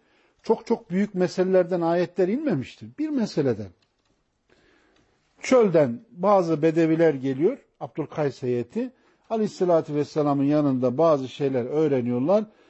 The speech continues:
ve, e, Allah Resulü aleyhissalatü vesselam onlara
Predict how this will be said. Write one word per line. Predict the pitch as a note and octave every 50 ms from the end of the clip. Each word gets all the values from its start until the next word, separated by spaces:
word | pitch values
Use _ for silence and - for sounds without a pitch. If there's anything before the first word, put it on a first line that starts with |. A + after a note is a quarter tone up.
| _ _ _ _ -
ve, | E3 G3+ A#3 B3 B3 - _ _ _ _ _ _ - E3+
e, | C#3+ C#3 C3+ C3 C3 C3+ C#3 - -
Allah | F#3+ G3 A3 A3 G3+
Resulü | F#3 F3 - - E3+ E3+
aleyhissalatü | E3 E3+ F3+ - - F3+ F3 F3+ F3 E3+ E3+ D#3+ D3+
vesselam | C#3+ C3+ - - C#3+ D3 C#3+ D3+ F3+
onlara | F#3 F3+ E3 D#3 D3 C#3+ C3 A#2